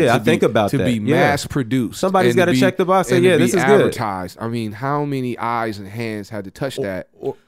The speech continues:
Speaker 2: before? But
Speaker 1: Or maybe that one black person
Speaker 2: Right,
Speaker 1: on the
Speaker 2: but let me
Speaker 1: design team w-, didn't wanna speak up.
Speaker 2: But let me finish. So Floyd, <laughs> on the video, Floyd is saying,
Speaker 1: Yeah.
Speaker 2: "I, I do for myself. I do what I like. I do what I enjoy. I don't care
Speaker 1: Mm-hmm.
Speaker 2: about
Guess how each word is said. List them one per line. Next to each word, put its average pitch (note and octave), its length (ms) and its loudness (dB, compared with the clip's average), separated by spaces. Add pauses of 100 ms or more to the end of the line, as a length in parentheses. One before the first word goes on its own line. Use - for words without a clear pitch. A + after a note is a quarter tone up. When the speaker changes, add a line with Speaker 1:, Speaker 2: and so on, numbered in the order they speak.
(140)
Speaker 2:
before? A2+ 560 -4 (260)
But C3+ 300 -2 (360)
Speaker 1:
Or C#3+ 120 4
maybe E3+ 260 4
that D#3 160 4
one F3 260 2
black E3 400 -2
person C#3+ 560 -2
Speaker 2:
Right, C3+ 120 0
Speaker 1:
on C#3 60 2
the C#3 80 2
Speaker 2:
but C3 100 2
let C3+ 40 0
me C3+ 40 0
Speaker 1:
design E3+ 260 4
team C#3+ 280 0
w-, B2+ 180 0
didn't C#3 340 -2
wanna D#3+ 140 2
speak G#3 260 -4
up. D#4 320 2
Speaker 2:
But B2 140 -2
let D3+ 120 0
me E3 100 2
finish. A2 320 -4
So A2 120 -4
Floyd, D#3 600 0 (220)
<laughs> - 220 -20
on E3 200 0
the E3 60 2
video, A2+ 460 0
Floyd C#3 400 -2
is B2+ 100 -6
saying, G2 600 -6
Speaker 1:
Yeah. A2+ 400 -6
Speaker 2:
"I, A#2 140 -2
I B2+ 40 -2
do A#2+ 160 -4
for A2+ 140 -10
myself. G#2+ 520 -6
I G2+ 100 -8
do G2+ 180 -6
what F#2+ 100 -6
I G2 80 -6
like. G2 220 -8
I G2 80 -10
do G2 160 -10
what F#2 100 -8
I F#2+ 140 -8
enjoy. F#2+ 480 -8
I G#2 80 -8
don't G#2 180 -8
care A2+ 140 -2
Speaker 1:
Mm-hmm. F#2 180 -6
Speaker 2:
about F#2 240 -10